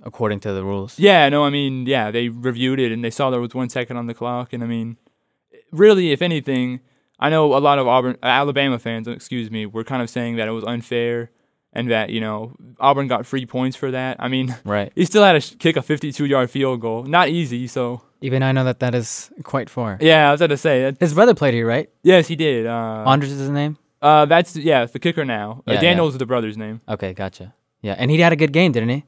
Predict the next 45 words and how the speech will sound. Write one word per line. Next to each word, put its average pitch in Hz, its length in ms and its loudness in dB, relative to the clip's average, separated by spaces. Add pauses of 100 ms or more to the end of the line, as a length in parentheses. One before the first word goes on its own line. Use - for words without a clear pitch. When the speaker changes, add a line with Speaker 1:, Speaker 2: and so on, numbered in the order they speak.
Speaker 2:
Uh, 151 360 4
Andres, 175 320 0
yes, 175 140 0
he 160 80 -6
did, 131 280 0
actually. 117 560 -6
Uh, 113 60 -4
I 110 260 -4
wanna 175 220 0
say, 156 520 -2
or 139 200 4
I, 135 180 4
no, 156 260 -4
actually, 139 240 0
I 120 100 -2
do 170 220 -2
know 127 140 0
this. 117 260 -2
Uh, 120 200 -2
he 151 80 -4
was 147 180 -6
the 131 160 -6 (320)
first, 208 380 -2
he's 156 160 -4
the 131 180 -6
only 190 220 -2
kicker 185 300 -2
this 156 180 -6
season 120 520 -8 (520)
to 139 120 2
have 143 160 2
a, 135 160 2
to - 220 -10
pl-, - 220 -16
like, 131 280 -6
in 151 120 -2
a 143 40 -4
single 180 340 -2
game, 127 440 -6
Speaker 1:
Right. 98 220 -4 (220)
Speaker 2:
to 143 100 0
kick 147 240 0
four 180 280 2
field 165 360 -4
goals, 180 440 -4